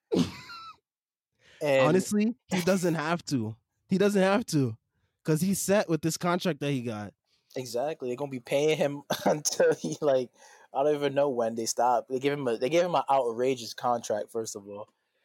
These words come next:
Speaker 2: But I mean, he was, he was balling when he was healthy, so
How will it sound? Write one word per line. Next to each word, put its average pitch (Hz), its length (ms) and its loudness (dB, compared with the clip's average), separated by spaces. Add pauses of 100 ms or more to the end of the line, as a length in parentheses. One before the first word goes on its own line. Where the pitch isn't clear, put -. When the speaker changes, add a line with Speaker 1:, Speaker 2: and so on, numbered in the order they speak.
(200)
Speaker 2:
But 123 100 2
I 131 80 4
mean, 147 180 0
he 170 140 -6
was, 185 280 2 (120)
he 185 80 -6
was 185 300 0
balling 123 440 0
when 117 140 -2
he 120 140 -12
was 110 180 0
healthy, 107 340 -2
so 107 340 -2